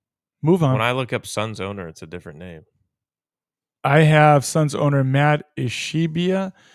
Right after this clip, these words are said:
Speaker 1: M A T I S H B I A.
Speaker 2: Went to Michigan State.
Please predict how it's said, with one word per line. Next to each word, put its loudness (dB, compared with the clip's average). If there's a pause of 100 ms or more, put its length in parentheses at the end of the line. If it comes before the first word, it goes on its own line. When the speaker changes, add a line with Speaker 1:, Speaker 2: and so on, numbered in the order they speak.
(460)
Speaker 1:
M 2
A 2
T -2 (560)
I 2
S -2
H -4
B -4
I -4
A. -6
Speaker 2:
Went -16
to -20
Michigan -16
State. -16